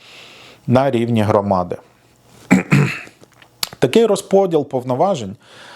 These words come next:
забезпечує ухвалення рішень максимально близько до громадян, а федеральний рівень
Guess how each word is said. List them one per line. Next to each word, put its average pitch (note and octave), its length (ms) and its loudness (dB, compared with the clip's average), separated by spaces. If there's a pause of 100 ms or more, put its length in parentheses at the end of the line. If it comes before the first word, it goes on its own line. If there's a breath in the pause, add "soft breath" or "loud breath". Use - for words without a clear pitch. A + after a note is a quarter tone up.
(120 loud breath)
забезпечує B2+ 760 0
ухвалення C3 680 -4
рішень B2 380 -8
максимально A#2+ 560 -4
близько G#2+ 420 -4
до G2 120 -2
громадян, G2 580 -6 (500 loud breath)
а - 60 0
федеральний F3 640 2
рівень G2+ 320 -2